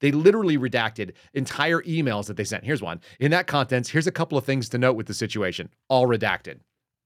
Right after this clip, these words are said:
That comes from the deputy assistant director. That's the assistant to the, uh, to the number two person, um, in the director of intelligence, Pamela Byron, whoever the heck that is.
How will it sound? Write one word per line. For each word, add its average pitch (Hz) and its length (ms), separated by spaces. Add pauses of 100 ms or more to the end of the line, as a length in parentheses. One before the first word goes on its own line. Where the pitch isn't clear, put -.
(800)
That 127 120
comes 147 160
from 135 120
the 123 80
deputy 135 420
assistant 123 380
director. 101 280
That's 95 200
the 101 120
assistant 131 540 (220)
to 110 100
the, 110 380
uh, 101 260 (360)
to 123 100
the 110 100
number 117 240
two 127 220
person, 101 460 (840)
um, 98 300
in 120 120
the 117 80
director 107 300
of 110 80
intelligence, 113 560 (640)
Pamela 110 340
Byron, 113 340 (160)
whoever 98 160
the 95 60
heck 98 160
that 90 180
is. - 240